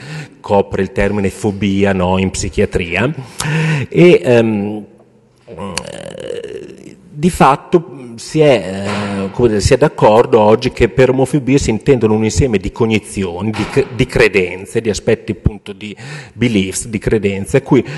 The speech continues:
corrispondono emozioni negativi e pregiudizi nei confronti delle persone omosessuali, lesbiche, trans e bisessuali e queer, cioè discordanti dalla maggioranza.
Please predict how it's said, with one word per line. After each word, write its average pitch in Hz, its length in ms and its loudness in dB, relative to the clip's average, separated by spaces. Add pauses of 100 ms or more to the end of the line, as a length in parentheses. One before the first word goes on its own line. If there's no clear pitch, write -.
(140)
corrispondono 156 680 4
emozioni 123 420 2
negativi 117 840 0
e 139 140 0
pregiudizi 123 680 0
nei 110 140 4
confronti 104 480 2
delle 98 220 4
persone 98 440 2 (120)
omosessuali, 95 880 -4
lesbiche, 98 640 -2
trans 107 520 -6 (420)
e 92 100 -4
bisessuali 101 720 0
e 113 60 -2
queer, 104 320 0
cioè 135 180 4
discordanti 120 720 0
dalla 98 240 4
maggioranza. 95 800 0